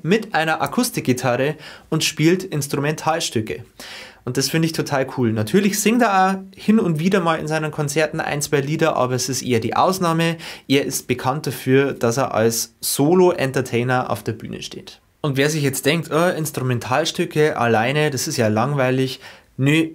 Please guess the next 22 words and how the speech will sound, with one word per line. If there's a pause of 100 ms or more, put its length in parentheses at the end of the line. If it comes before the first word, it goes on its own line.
(180)
überhaupt
nicht.
Ich
kann
mich
an
kein
Konzert
erinnern,
bei
dem
ich
so
fasziniert
war
wie
nach
meinem
ersten
Tommy
Emmanuel
Konzert.